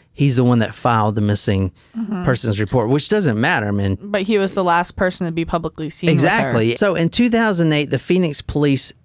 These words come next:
Speaker 1: they conducted two hundred interviews. And from the paper that I got this from, it said two hundred and, and not about two hundred. So I think it's right at the two hundred mark.
Speaker 2: Mm-hmm.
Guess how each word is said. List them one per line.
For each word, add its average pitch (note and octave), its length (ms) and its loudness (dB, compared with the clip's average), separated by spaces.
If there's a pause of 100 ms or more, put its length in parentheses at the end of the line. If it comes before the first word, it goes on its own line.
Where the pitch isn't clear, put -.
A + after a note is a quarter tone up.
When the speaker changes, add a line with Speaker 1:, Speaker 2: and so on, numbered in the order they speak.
(100)
Speaker 1:
they D3 380 0
conducted D#3+ 680 -2
two G#3+ 280 2
hundred F#3 360 2
interviews. A#2 960 0 (280)
And C#3 160 0
from E3 160 0
the C#3+ 80 2
paper D3+ 380 0
that B2 180 2
I A#2 120 2
got A#2+ 220 0
this A#2+ 140 -2
from, A2+ 280 2
it A#2+ 80 -6
said A#2 260 -2
two C#3 240 4
hundred G2 420 2
and, G#2+ 280 -4
and A2+ 200 0
not A#2+ 240 2
about A2+ 400 -2
two A2+ 200 0
hundred. G#2 260 2
So B2 100 2
I A#2+ 100 4
think C#3 260 0
it's A#2 260 -2
right A2+ 480 0
at G#2+ 220 0
the A2 100 0
two A2+ 220 0
hundred G2 220 2
mark. G#3+ 280 4
Speaker 2:
Mm-hmm. F3+ 200 2